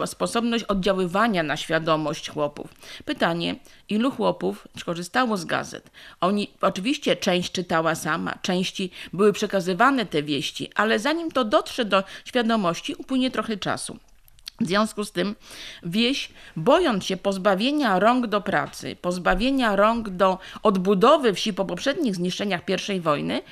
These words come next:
nie jest tak mocno zainteresowana udziałem w armii, jak na to liczyły władze. I pojawia się teraz pytanie,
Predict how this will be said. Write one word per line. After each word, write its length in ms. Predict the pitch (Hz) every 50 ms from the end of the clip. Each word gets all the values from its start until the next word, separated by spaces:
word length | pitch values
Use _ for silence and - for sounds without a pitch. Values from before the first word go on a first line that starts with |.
| - - - - - -
nie 180 | 196 247 381 494 480 427
jest 200 | 320 - - -
tak 180 | 226 196 -
mocno 400 | 202 214 254 262 - 311 294 247
zainteresowana 1120 | 208 214 208 208 208 - 214 190 190 190 185 202 196 180 190 208 220 220 214 190 170 - -
udziałem 440 | - 180 165 208 214 202 202 185 170
w 80 | - -
armii, 360 | - 175 165 160 170 214 247
jak 160 | 240 226 185 190
na 100 | 196 190
to 120 | - 214
liczyły 420 | 202 190 185 - - 180 180 180
władze. 400 | 156 147 143 117 135 196 - - - - - - - - - - - - - - - -
I 60 | 220
pojawia 340 | - 254 277 370 403 392 349
się 80 | 339
teraz 260 | - 285 269 277 -
pytanie, 640 | - - 269 262 - 214 170 156 147 147 131 120 -